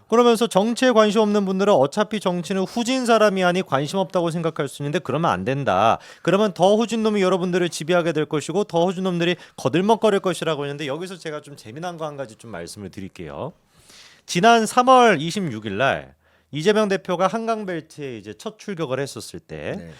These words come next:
Speaker 1: 그때 이런 얘기를 했습니다. "아리스토텔레스는 정치에 무관심한 자는 결국 가장 무능하고 저질인 인간에게 지배당한다"라고 말했다라고 하는데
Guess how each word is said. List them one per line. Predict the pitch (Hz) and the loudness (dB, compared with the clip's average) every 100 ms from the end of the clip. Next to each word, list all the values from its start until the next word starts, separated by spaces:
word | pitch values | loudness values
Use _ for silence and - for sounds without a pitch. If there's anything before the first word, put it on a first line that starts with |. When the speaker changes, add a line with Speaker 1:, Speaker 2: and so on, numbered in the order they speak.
| - | -14
Speaker 1:
그때 | - 220 | -8 -2
이런 | 165 214 214 | 2 2 2
얘기를 | 170 127 | 0 -2
했습니다. | 98 - 92 82 80 151 208 _ _ _ _ _ _ | -4 -8 -10 -8 -6 -8 -12 _ _ _ _ _ _
"아리스토텔레스는 | 92 139 226 262 - 254 240 226 202 - 160 156 156 80 69 _ _ _ _ | 4 4 4 0 -2 -2 0 2 0 -2 -4 -2 -2 -4 -12 _ _ _ _
정치에 | - 156 220 220 247 240 | -2 0 0 -4 0 0
무관심한 | 185 156 202 202 190 190 175 | 0 0 0 0 -2 -2 0
자는 | 160 156 208 214 | 0 0 0 -2
결국 | 160 160 190 - | -2 -2 -2 -2
가장 | 156 147 165 120 | -2 0 -2 -4
무능하고 | 131 180 160 143 113 165 - _ | -4 -2 0 0 0 -4 -6 _
저질인 | - 143 165 202 214 196 | -2 0 0 -2 -2 -2
인간에게 | 170 170 151 143 190 208 | 0 0 0 -2 -2 -4
지배당한다"라고 | - 147 156 143 135 120 113 135 | -6 -4 -2 0 -2 -2 -2 -2
말했다라고 | 120 95 113 - 110 98 92 | -2 -2 -2 -2 -4 -2 -4
하는데 | 82 80 131 98 71 | -6 -6 -4 -4 -6